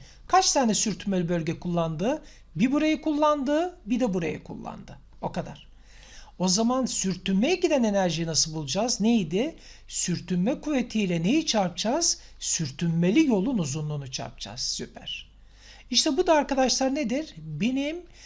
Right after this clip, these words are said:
ısıya, sürtünmeye giden enerjimdir. Demek ki ben F çarpı iki x iş yaptım. Sürtünmem de F X.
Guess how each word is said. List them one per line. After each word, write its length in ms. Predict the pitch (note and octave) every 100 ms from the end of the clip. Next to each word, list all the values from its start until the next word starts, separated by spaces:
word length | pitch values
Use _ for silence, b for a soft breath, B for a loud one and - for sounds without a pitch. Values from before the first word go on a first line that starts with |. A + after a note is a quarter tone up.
| B B -
ısıya, 640 | C4 - B3+ C4 A#3+ C#3 -
sürtünmeye 840 | - - - C#4+ D4 C#4 C#4 C4 A3+
giden 320 | D#3 D3+ D3+
enerjimdir. 800 | F2 D#2 A#2+ - D#2 - - - B B B A3
Demek 300 | C4+ C#4+ C#4
ki 120 | A3
ben 120 | A3+
F 200 | B3+ B3
çarpı 300 | - G#3+ G#3
iki 180 | F3 A#3+
x 180 | - G3
iş 200 | F3 G3+
yaptım. 380 | F#3 - C4
Sürtünmem 720 | A#3+ - A3 - G#3+ G3 F#3+ F3+
de 240 | C4 C4 - - - - - - - -
F 220 | G3 -
X. 300 | - - -